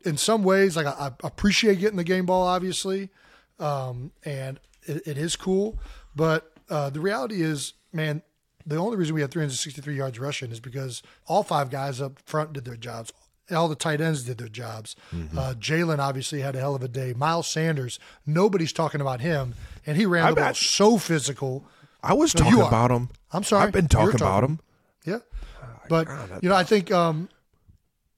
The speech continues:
Speaker 1: that's the cool thing about having a good running day is that it's truly a team effort. You know, I think it,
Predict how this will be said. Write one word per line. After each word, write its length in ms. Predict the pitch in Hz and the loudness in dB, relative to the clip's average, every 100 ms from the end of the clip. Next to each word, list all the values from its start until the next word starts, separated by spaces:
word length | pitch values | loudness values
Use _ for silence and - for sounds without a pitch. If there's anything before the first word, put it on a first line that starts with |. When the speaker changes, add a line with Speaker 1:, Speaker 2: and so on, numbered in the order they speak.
| _ _ | _ _
Speaker 1:
that's 240 | 220 240 - | -6 -4 -4
the 80 | |
cool 280 | - 208 202 | -4 0 0
thing 220 | - 165 | 2 -2
about 380 | 147 139 123 - | -2 -4 -6 -10
having 280 | 156 147 139 | -6 -6 -6
a 60 | 123 | -8
good 200 | 139 120 | -8 -6
running 380 | 120 135 139 180 | -6 -6 -8 -6
day 320 | 151 151 170 - _ _ _ - | -4 -4 -4 -10 _ _ _ -4
is 180 | 170 143 | -2 0
that 220 | 175 180 190 | 0 0 -2
it's 240 | - - | -2 -4
truly 680 | - - 202 190 175 160 160 | -4 -2 0 2 2 0 -2
a 120 | 135 | -10
team 380 | - - 147 120 | -8 -8 -8 -8
effort. 380 | 110 - 92 _ _ _ _ _ _ _ | -12 -16 -20 _ _ _ _ _ _ _
You 100 | 151 | -6
know, 100 | 143 | -4
I 140 | 147 | -4
think 300 | 143 160 - | -2 -2 -2
it, 140 | 170 | -6